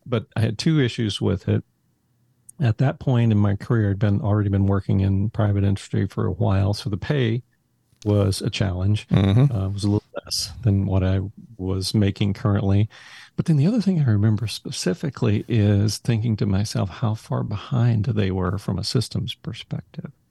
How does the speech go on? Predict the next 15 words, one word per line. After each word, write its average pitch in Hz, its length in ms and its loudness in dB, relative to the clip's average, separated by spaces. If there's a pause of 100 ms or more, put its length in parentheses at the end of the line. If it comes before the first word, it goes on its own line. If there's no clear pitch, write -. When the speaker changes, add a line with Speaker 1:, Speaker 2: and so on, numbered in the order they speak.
(500)
Speaker 1:
Um, 98 500 0
an 107 240 2
older, 107 640 2
older 110 240 2
versions 110 460 2
of 110 180 -4
Windows 104 560 2
on 107 220 4
everything, 101 1040 0
um, 95 320 0
a 98 60 -2
lot 107 240 2
of 104 120 -2
dos 107 480 -2
stuff, - 680 -4